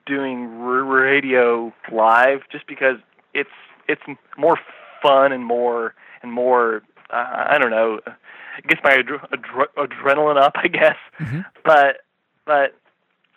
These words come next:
Speaker 1: I, I don't know. I've, I've, I've, uh, I've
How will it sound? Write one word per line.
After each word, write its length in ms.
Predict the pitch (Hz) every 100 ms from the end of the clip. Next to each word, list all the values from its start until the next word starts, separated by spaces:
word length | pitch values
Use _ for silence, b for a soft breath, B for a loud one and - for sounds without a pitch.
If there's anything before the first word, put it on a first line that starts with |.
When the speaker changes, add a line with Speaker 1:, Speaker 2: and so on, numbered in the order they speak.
| _ - -
Speaker 1:
I, 220 | 156 202 - B
I 80 | 170
don't 140 | 190 147
know. 100 | 135
I've, 220 | 131 139 -
I've, 200 | 269 - _
I've, 260 | - 139 117 _ _ _ _
uh, 440 | 135 127 120 117 113 - _ _ B B B B
I've 260 | 139 131